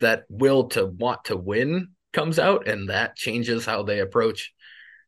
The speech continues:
the game in the second half. I, that's, we're getting a little bit, like,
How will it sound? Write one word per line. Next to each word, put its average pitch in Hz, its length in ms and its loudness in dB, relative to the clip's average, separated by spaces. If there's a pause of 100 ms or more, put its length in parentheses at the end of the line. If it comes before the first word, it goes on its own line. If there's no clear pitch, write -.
(160)
the 113 80 -2
game 107 320 2
in 107 80 -2
the 98 80 -4
second 113 320 0
half. 156 300 0 (200)
I, 98 240 0 (840)
that's, - 400 2 (320)
we're 135 200 6
getting 143 180 6
a 123 40 8
little 120 240 10
bit, 113 180 4
like, 95 260 0